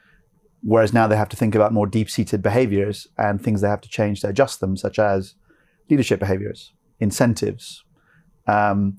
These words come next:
technology stacks that finally they've, uh, decided need to be, uh, replaced by platforms that allow experimentation and it-, iteration in s-, in small cycles. So I think very, very few firms who have gone through large-scale change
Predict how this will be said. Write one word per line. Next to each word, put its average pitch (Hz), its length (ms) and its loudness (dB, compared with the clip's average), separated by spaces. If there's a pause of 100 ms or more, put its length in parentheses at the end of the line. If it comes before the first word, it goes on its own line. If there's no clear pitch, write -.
(400)
technology 120 480 2
stacks 107 440 0
that 107 280 0 (220)
finally 120 540 2
they've, 104 220 2 (180)
uh, 120 100 0
decided 110 600 0
need 110 220 0
to 117 80 -4
be, 104 380 -2 (480)
uh, 107 220 0
replaced 113 720 -2 (120)
by 107 640 2 (460)
platforms 107 440 0
that 110 140 2
allow 123 440 4
experimentation 101 720 -2
and 104 100 -6
it-, 104 220 -10
iteration 101 440 -6
in 101 60 -4
s-, - 180 -12
in 107 140 -2
small 104 240 -6
cycles. - 420 -8
So 110 300 2 (560)
I 117 120 4
think 117 440 0
very, 123 360 4
very 113 200 4
few 107 200 -2
firms 107 760 0
who - 80 0
have 101 100 2
gone 110 220 2
through 104 120 -2
large-scale 107 300 0
change 104 380 -2